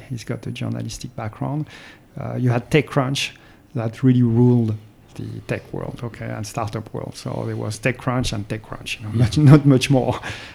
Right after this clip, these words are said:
And, uh, and we happened to know someone at, uh, a journalist at TechCrunch. And the guy decided to run our story. So we launched GetUp, uh, early two thousand and ten,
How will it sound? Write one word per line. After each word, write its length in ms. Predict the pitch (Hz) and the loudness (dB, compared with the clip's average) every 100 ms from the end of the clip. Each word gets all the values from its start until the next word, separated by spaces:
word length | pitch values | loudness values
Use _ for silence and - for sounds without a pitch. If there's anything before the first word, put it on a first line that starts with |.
| - | -6
And, 340 | 123 120 120 | 0 2 2
uh, 280 | 123 123 120 | 4 4 2
and 180 | 127 123 | 2 4
we 80 | 123 | 6
happened 400 | 110 139 156 147 | 4 4 2 2
to 80 | - | 4
know 160 | 131 127 | 4 4
someone 580 | - 123 127 123 123 117 | 2 0 2 0 -2 -6
at, 260 | 110 - | -10 -8
uh, 240 | 120 113 120 | -6 -6 -8
a 60 | 120 | -6
journalist 480 | 123 120 120 117 | -4 -4 -4 -6
at 120 | 110 104 | -10 -8
TechCrunch. 540 | 110 - 127 - - - - - - - _ _ _ _ - - 123 | -10 -8 -10 -8 -12 -14 -20 -20 -20 -20 _ _ _ _ -14 -6 0
And 160 | 120 | 4
the 160 | 127 123 | 6 6
guy 220 | 131 135 | 6 4
decided 440 | 127 113 113 120 107 | 4 0 -4 -4 -4
to 100 | 120 | -2
run 240 | 117 113 | -2 -2
our 180 | 104 104 | -4 -8
story. 400 | - 120 113 - | -8 -8 -8 -8
So 640 | - - 120 110 110 113 117 | -10 -10 -8 -6 -6 -6 -6
we 100 | 117 | -2
launched 280 | 131 147 139 | 4 4 4
GetUp, 480 | 135 123 127 123 - | 4 4 2 -2 -8
uh, 200 | 107 107 | -6 -4
early 280 | 117 117 117 | -4 -4 -4
two 140 | - | -8
thousand 400 | 117 117 113 104 | -8 -6 -4 -4
and 200 | 104 101 | -6 -6
ten, 360 | - 123 117 | -6 -6 -4